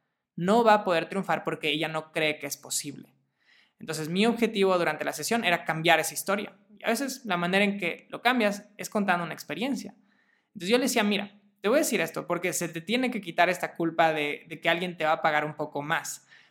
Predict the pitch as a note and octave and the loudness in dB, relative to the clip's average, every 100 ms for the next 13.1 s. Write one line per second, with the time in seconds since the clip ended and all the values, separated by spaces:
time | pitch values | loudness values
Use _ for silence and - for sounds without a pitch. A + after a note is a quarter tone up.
0 | _ F3 F3+ E3+ F3+ G3+ A3+ G#3 F#3 F#3 | _ -2 -2 -2 0 2 2 2 0 2
1 | F#3+ F#3 E3 E3 E3 - F3+ G3 F#3 E3+ | -2 -4 -4 -4 -2 0 0 0 -2 -2
2 | E3 E3 D#3 - D#3 D#3 - - _ _ | -4 -4 -4 -4 0 0 0 -6 _ _
3 | _ _ - E3 G3+ G#3 G#3+ G#3+ G3 G3 | _ _ -8 2 6 8 6 0 -2 -2
4 | E3 F3 F3 E3 D3+ D#3+ E3 F3 D3 D3+ | -2 -2 -2 -4 -2 0 2 2 2 -2
5 | E3 - - - - - E3+ C4+ A3+ - | -2 -6 -14 -14 -10 -6 0 0 0 -8
6 | - _ _ _ _ _ _ G3 G3 G3 | -16 _ _ _ _ _ _ 2 2 2
7 | F#3+ B3 B3+ A#3 A3 F3+ G3 F#3 F#3 F3 | 4 4 4 0 -2 0 0 2 -2 -4
8 | D#3+ D#3+ D#3+ D3+ D3+ D#3 - _ _ _ | -2 -2 -2 -4 -4 -4 -6 _ _ _
9 | - E3 F3 G3 F#3 F#3 F3+ F3 F3+ E3 | -10 -2 4 6 4 2 0 0 0 0
10 | D3+ D#3 E3 D#3+ E3+ - D#3 D#3+ D#3 - | -2 -4 -4 -4 -6 -6 -2 -2 0 -4
11 | D#3 D#3+ D#3 C#3+ G3 G3 E3+ D#3 D#3 D3+ | -4 -4 -4 -2 0 0 -2 -6 -8 -8
12 | D3+ C#3+ C#3+ D3 D3+ D3+ C#3+ - D3+ D#3 | -10 -10 -8 -4 -4 -2 -4 -6 -8 -10
13 | D3+ | -12